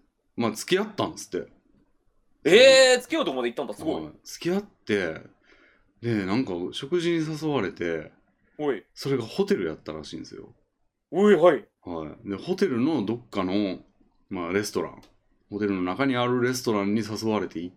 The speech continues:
Speaker 1: たんですって。
Speaker 2: はいはいはいはい。
Speaker 1: なんかもうワンチャンあるんじゃねっていう気持ちで。
Speaker 2: いや、絶対、
Speaker 1: はい。
Speaker 2: ありえそうですよね、ホテルの一室なんて。
Speaker 1: ええ。で、いっぱいになってて、
Speaker 2: はい。
Speaker 1: なんか、で、行ったら、まあ、なんか、まず、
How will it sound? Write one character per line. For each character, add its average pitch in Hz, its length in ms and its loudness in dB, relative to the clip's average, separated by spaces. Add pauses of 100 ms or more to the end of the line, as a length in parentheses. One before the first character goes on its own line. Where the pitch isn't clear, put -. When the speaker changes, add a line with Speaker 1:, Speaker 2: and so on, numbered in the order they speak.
Speaker 1:
た 82 120 -6
ん 78 80 -12
で 76 60 -20
す - 140 -20
っ - 40 -20
て。 - 200 -14 (560)
Speaker 2:
は 170 160 4
い - 20 2
は 123 160 4
い - 20 0
は 113 160 -2
い - 20 -4
は 98 220 -4
い。 - 40 -20 (200)
Speaker 1:
な 127 120 -2
ん 156 80 0
か 123 100 -2
も 92 180 0
う - 40 0
ワ 139 100 2
ン 185 120 -4
チ - 100 -4
ャ 180 60 0
ン 156 180 0
あ 165 40 -2
る 185 100 -2
ん 165 80 -2
じ 107 100 -4
ゃ 90 60 -6
ね 85 120 -6
っ - 20 -10
て - 180 -8
い 85 180 -4
う 76 40 -10
気 - 160 -12
持 98 100 -2
ち - 160 -6
で。 95 60 -2
Speaker 2:
い 90 40 -2
や、 90 60 -2
絶 90 200 0
対、 247 220 -2
Speaker 1:
は 226 40 -12
い。 208 40 -16 (680)
Speaker 2:
あ - 40 -2
り 202 160 0
え 214 40 4
そ 220 100 -6
う 190 60 0
で 127 40 0
す 113 60 -10
よ 110 60 -4
ね、 107 60 -2
ホ 127 120 -4
テ 127 80 -4
ル 104 80 -4
の 95 80 -12
一 95 80 -16
室 - 140 -12
な 101 100 -8
ん 98 60 -16
て。 87 80 -10
Speaker 1:
え 87 40 -4 (680)
え。 104 40 -4
で、 110 80 2
い 107 120 0
っ - 20 -10 (140)
ぱ 120 160 2
い 127 40 2
に 131 60 0
な 98 120 -2
っ - 40 -12
て - 160 -2
て、 90 360 0 (920)
Speaker 2:
は 113 160 2
い。 135 40 0
Speaker 1:
な 143 60 0
ん 156 140 0
か、 98 100 -2 (420)
で、 135 120 0
行 180 100 -4
っ - 40 -20
た - 120 -2
ら、 90 140 0
ま 95 320 0
あ、 - 0 -
な 90 100 -4
ん 117 100 -2
か、 80 260 -6 (140)
ま 127 140 -2
ず、 95 320 -4